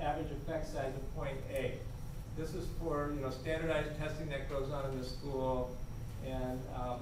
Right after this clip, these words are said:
but much of it, um, is not really related to what goes on in, in medical education. I did find two, two papers in psychology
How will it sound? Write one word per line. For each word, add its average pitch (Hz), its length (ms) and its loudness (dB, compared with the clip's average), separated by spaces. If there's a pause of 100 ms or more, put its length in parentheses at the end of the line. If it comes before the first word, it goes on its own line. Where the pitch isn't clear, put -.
(220)
but 147 180 -2
much 208 240 2
of 180 80 2
it, 139 240 2 (180)
um, 117 280 0 (400)
is 131 120 -2
not 151 280 0
really 135 340 0 (240)
related 131 380 2 (180)
to 127 160 4
what 123 180 4
goes 127 220 2
on 123 220 0
in, 120 60 -2
in 117 580 -2
medical 113 340 -2
education. - 540 2 (1160)
I 156 60 0
did 247 280 6
find 160 360 2 (200)
two, 208 160 0 (240)
two 220 100 0 (120)
papers 175 520 0 (300)
in 143 300 0
psychology 147 800 0